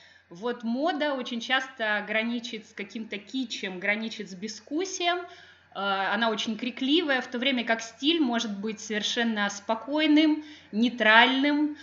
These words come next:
неброским, но при этом полностью характеризовать, э, раскрывать человека. Э, и, по сути, это самое важное, чтобы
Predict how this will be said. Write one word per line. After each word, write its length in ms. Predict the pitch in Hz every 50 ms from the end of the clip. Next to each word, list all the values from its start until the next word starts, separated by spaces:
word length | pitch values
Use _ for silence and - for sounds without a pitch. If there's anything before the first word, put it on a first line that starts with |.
| - - - -
неброским, 920 | - 208 240 214 208 214 214 226 233 233 - - - 302 311 294 285 233
но 200 | 226 226 240 240 220
при 180 | 233 233 226
этом 280 | 226 233 233 233 226 220
полностью 640 | - 233 233 240 233 208 208 - - - 226 214 202 190
характеризовать, 1120 | - - 220 214 208 - - 226 214 220 202 220 226 226 226 226 214 202 208 - - -
э, 380 | - - 185 185 185 180 180
раскрывать 640 | 190 202 202 - - 247 247 220 220 220 202 202 -
человека. 920 | - - 208 196 202 202 208 233 254 285 320 - - 226 196 185 180 180 - - - - - - - - -
Э, 600 | - 165 175 175 170 170 170 170 170 170 170 165 165 - - - -
и, 360 | - 196 202 208 208 202 180 180 - - - - - - - - - -
по 60 | 202 202
сути, 280 | - 254 233 208 240
это 360 | 214 208 - 220 247 254 226
самое 380 | 214 - 240 214 202 208 202 196
важное, 460 | 196 202 190 190 185 185 180 175 170
чтобы 560 | 165 - - 190 180 175 190 190 185 180 180